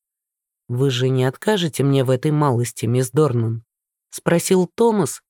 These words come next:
и я согласно кивнула, хотя на душе было тяжело.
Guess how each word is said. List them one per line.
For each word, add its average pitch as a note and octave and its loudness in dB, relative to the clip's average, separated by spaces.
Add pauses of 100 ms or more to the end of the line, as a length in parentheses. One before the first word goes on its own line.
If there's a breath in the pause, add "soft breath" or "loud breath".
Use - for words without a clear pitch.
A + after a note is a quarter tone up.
и G3 0
я G#3 2
согласно F3+ 0
кивнула, F#3 0
хотя D3 -2
на E3 2
душе F3+ 0
было E3+ 2
тяжело. D#3+ -2